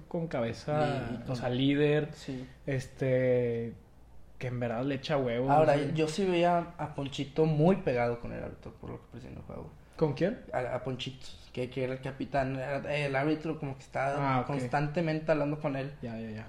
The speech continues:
Speaker 2: en, en, en muchas jugadas porque se calentaron al final. Lo cual sí, yo, yo creo que, pues, Ponchito, si tú me dices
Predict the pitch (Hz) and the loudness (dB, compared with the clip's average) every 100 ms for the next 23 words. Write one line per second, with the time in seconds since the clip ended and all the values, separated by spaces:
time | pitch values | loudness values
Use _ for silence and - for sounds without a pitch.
0 | 127 120 110 120 113 127 123 113 123 131 | -8 -6 -6 -8 -8 -8 -8 -6 -4 -6
1 | 131 160 160 127 120 127 - - - - | -6 -8 -6 -4 -2 -2 -6 -16 -18 -16
2 | - 127 120 113 110 117 127 135 127 113 | -12 -6 -4 -4 -4 -4 -4 -6 -8 -8
3 | 120 147 - - - - - - 147 156 | -8 -10 -14 -20 -20 -20 -18 0 2 4
4 | 175 185 185 - 190 190 185 - - - | 6 6 4 -2 -2 -2 -8 -16 -20 -20
5 | - 165 196 208 175 170 - 208 262 - | -2 4 4 4 0 0 0 -2 -4 -6
6 | - - - - - 180 - - 190 185 | -16 -20 -20 -14 -8 -6 -8 -4 -2 0
7 | 196 269 269 247 202 - - - - - | 0 4 6 6 6 0 -12 -20 -10 -2
8 | 175 208 233 233 254 247 | 2 6 6 6 2 -2